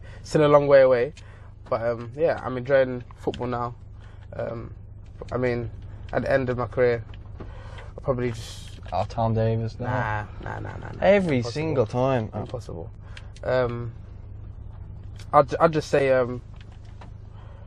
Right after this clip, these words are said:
Speaker 1: like, play as many games as I can for Ireland, as ma-, as many caps as possible.
Speaker 2: As many
Speaker 1: Um,
Speaker 2: tournaments as possible,
Speaker 1: <laughs> yeah, as
Speaker 2: probably,
Speaker 1: many,
Speaker 2: too.
Speaker 1: as many tournaments, World Cup.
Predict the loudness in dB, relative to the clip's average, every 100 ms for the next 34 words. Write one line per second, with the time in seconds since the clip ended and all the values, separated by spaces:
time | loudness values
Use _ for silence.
0 | -16 -16 -16 -16 -14 -12 -8 4 4 6
1 | 2 2 2 2 0 0 0 0 2 2
2 | 0 2 2 2 0 -6 -14 -16 -16 -14
3 | -6 -2 -2 -2 -2 -2 2 2 2 -4
4 | -14 -14 -14 -14 -14 -12 -4 -2 0 -2
5 | -2 -6 -14 -12 -4 2 2 4 4 6
6 | 4 2 2 4 4 2 2 4 6 6
7 | 4 2 0 -6 -14 -8 -4 -2 -2 -2
8 | 0 -2 -4 -14 -2 4 4 6 4 4